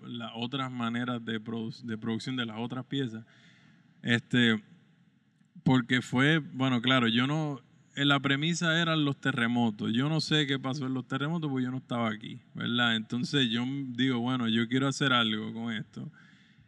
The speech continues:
Y le empiezo a preguntar a mi hermana y ella me dice, no, que si yo siempre veía una botella que se movía,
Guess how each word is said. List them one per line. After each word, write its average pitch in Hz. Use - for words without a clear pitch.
Y 123
le 113
empiezo 113
a 131
preguntar 131
a 127
mi 123
hermana 113
y 110
ella 120
me 120
dice, 120
no, 143
que 120
si 117
yo 113
siempre 131
veía 139
una 135
botella 135
que 120
se 120
movía, 117